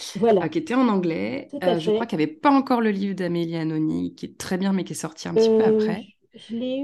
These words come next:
Speaker 2: Il est
Speaker 1: eu,
Speaker 2: sorti.
Speaker 1: euh,
Speaker 2: Ouais,
Speaker 1: ouais,
Speaker 2: il était
Speaker 1: si,
Speaker 2: sorti il y a peut-être
Speaker 1: si, il était
Speaker 2: un an et
Speaker 1: sorti.
Speaker 2: demi,
Speaker 1: Il y
Speaker 2: ouais.
Speaker 1: avait, il y avait le livre d'Amélie Anoni, euh, il y avait le livre de Cassandra Reinhardt qui avait été traduit.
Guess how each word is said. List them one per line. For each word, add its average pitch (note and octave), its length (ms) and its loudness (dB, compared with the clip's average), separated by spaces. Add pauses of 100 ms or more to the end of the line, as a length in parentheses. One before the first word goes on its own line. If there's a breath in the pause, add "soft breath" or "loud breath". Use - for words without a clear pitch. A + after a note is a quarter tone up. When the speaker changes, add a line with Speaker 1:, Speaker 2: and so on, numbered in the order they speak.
Speaker 2:
Il D#4+ 160 4
est - 20 4
Speaker 1:
eu, - 20 4
Speaker 2:
sorti. C#4 300 0
Speaker 1:
euh, B3+ 260 -8 (460)
Speaker 2:
Ouais, F#3 160 -4
Speaker 1:
ouais, G3 160 2
Speaker 2:
il A3 80 0
était G3+ 200 -4
Speaker 1:
si, - 20 -8
Speaker 2:
sorti F4+ 460 -2
il - 20 -4
y - 20 -4
a A3 40 -8
peut-être A3+ 280 -6
Speaker 1:
si, D#4 280 -2
il C4 100 -2
était G#3 180 2
Speaker 2:
un - 20 2
an A3+ 160 2
et A3+ 40 -2
Speaker 1:
sorti. A#3+ 160 -4
Speaker 2:
demi, - 60 -10
Speaker 1:
Il G#3+ 80 -4
y B3 40 4
Speaker 2:
ouais. - 20 4
Speaker 1:
avait, C#4 220 2 (120)
il - 140 2
y C4 60 4
avait C4+ 140 0
le D4+ 60 -4
livre F4 180 -2
d'Amélie D4 340 2
Anoni, C4+ 400 0 (580 soft breath)
euh, A3 80 6
il G#3+ 80 2
y B3 40 4
avait B3 180 2
le A#3+ 60 -4
livre F#4+ 160 2 (140)
de G#3 160 -6
Cassandra C#4+ 460 0
Reinhardt C4+ 380 0 (140)
qui A3+ 100 -2
avait A3 140 -2
été - 200 -6
traduit. G3+ 380 -8